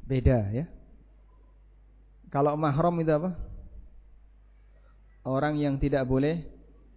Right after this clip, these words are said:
kita nikahi. Kalau muhrim, orang yang sedang ihram. Ada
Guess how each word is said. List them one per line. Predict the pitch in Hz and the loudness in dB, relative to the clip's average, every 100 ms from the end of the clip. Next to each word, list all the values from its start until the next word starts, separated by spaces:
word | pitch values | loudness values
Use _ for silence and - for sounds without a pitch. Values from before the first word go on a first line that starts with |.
| - | -12
kita | - 127 131 127 | -4 0 0 0
nikahi. | 123 123 110 98 98 - - - - - | -2 -2 -2 -6 -14 -20 -20 -20 -20 -12
Kalau | 139 139 | -2 0
muhrim, | 143 165 160 165 180 185 170 - - - - - - - - - - - - - | 2 2 4 4 4 2 -6 -12 -18 -20 -20 -20 -20 -20 -20 -20 -20 -20 -20 -6
orang | 123 143 143 135 | 0 2 4 6
yang | 143 147 156 - - - - - - - | 4 2 -4 -10 -16 -20 -20 -20 -20 -18
sedang | - 135 123 127 123 | -4 0 4 2 2
ihram. | 127 117 117 104 95 - - - - - - - - - - - - - - - - - - | -2 -2 -4 -8 -16 -20 -20 -20 -20 -20 -20 -20 -20 -20 -20 -20 -20 -20 -20 -20 -20 -18 -12
Ada | 131 131 | -6 -2